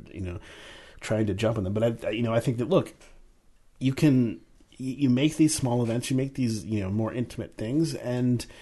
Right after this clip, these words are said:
you, you put money into these,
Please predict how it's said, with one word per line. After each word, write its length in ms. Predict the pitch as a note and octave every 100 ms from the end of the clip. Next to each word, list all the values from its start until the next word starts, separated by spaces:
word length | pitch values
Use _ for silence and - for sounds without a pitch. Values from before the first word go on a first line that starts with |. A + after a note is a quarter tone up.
| - - -
you, 480 | - B2 A#2+ A2+ A2 - _ _ - -
you 160 | A3 C3+
put 320 | - C#3+ C#3+ - - -
money 420 | C#3 C3+ D#3+ B2
into 520 | A#2+ - B2 A2 A2 - - - - _ - _ -
these, 460 | B2+ A#2+ A#2+ G#2